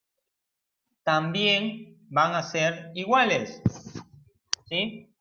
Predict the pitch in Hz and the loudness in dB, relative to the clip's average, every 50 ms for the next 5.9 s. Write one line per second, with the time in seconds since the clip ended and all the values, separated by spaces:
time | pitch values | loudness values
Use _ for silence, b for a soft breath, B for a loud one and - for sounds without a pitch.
0 | _ _ _ - 151 156 156 165 190 214 226 214 214 208 208 208 202 202 - 208 | _ _ _ 0 2 2 4 4 4 4 4 6 6 4 4 4 4 2 2 2
1 | 214 208 214 240 240 214 165 127 107 - - - - - - - - - - - | 4 6 6 6 6 6 4 2 0 -2 -8 -12 -12 -10 -4 0 0 0 0 -2
2 | - - - - - - - - - - - _ _ - - _ _ _ _ _ | -18 -18 -18 -18 -18 -20 -20 -20 -20 -20 -20 _ _ -20 -20 _ _ _ _ _
3 | _ _ _ _ _ _ _ _ _ _ _ _ _ _ _ _ _ _ _ _ | _ _ _ _ _ _ _ _ _ _ _ _ _ _ _ _ _ _ _ _
4 | _ _ _ _ _ _ _ _ 107 104 104 117 143 170 151 120 113 127 143 143 | _ _ _ _ _ _ _ _ -10 -8 -6 -6 -6 -8 -10 -10 -8 -6 -6 -6
5 | 143 160 156 170 160 156 139 143 160 170 185 - - - - - _ | -6 -8 -6 -4 -2 -2 0 2 2 2 0 -2 -8 -16 -18 -20 _